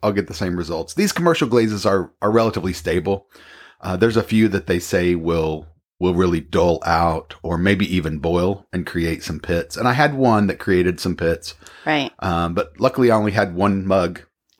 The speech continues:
Speaker 2: Out of
Speaker 1: glazed in that
Speaker 2: yeah.
Speaker 1: one. Um, and so, and then I had, uh, one other one that the, the glaze wasn't a good fit for, so it crazed, so I couldn't sell it either. But,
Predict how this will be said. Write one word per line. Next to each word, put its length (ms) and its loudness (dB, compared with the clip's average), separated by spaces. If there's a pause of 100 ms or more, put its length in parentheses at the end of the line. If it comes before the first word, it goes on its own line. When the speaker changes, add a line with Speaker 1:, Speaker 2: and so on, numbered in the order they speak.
(100)
Speaker 2:
Out 120 4
of 80 4
Speaker 1:
glazed 120 -8
in 120 -4
that 100 -6
Speaker 2:
yeah. 280 0
Speaker 1:
one. 40 -20 (600)
Um, 360 -10
and 120 -4
so, 180 2
and 120 2
then 80 4
I 80 4
had, 600 0
uh, 160 -6
one 240 0
other 180 4
one 240 -2
that 200 -6
the, 240 -2
the 120 -6
glaze 300 -2
wasn't 240 2
a 40 -4
good 180 -2
fit 200 0
for, 180 -2
so 200 0
it 100 -10
crazed, 540 -2
so 140 -2
I 40 2
couldn't 220 -6
sell 240 0
it 80 -4
either. 240 -4
But, 340 -8